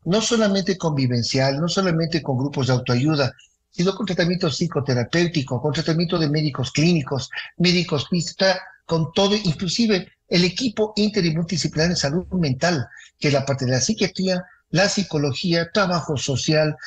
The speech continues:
terapistas de familia y la espiritualidad, que siempre ha jugado un rol importante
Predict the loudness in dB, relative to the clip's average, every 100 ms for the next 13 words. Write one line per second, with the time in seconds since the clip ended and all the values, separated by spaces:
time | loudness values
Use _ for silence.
0 | -4 0 0 0 0 0 0 0 0 0
1 | 2 0 0 0 0 -2 -10 _ -4 0
2 | 0 0 -2 -2 0 -2 0 0 2 2
3 | 0 -2 -12 _ _ -6 -2 0 0 0
4 | -2 0 0 0 0 0 0 -2 -4 -2
5 | 0 0 0 -4